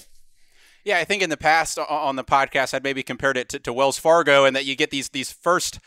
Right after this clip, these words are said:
bad news comes out, and you think it's clear, and if they can get this figured out, well, everything,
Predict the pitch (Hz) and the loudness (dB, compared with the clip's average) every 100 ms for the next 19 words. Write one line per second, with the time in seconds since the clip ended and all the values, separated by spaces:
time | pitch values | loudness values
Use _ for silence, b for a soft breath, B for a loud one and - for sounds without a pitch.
0 | b b - 139 156 151 151 156 143 - | b b -2 4 4 2 0 0 -2 0
1 | 151 127 143 151 151 117 120 185 175 156 | 0 2 4 6 6 0 -6 -4 -4 -6
2 | - 175 165 151 139 165 180 240 233 220 | -6 -2 2 2 0 -2 -2 0 0 -2
3 | 185 143 135 135 143 135 143 143 147 135 | -2 0 4 6 6 4 4 2 -2 -6
4 | 131 | -8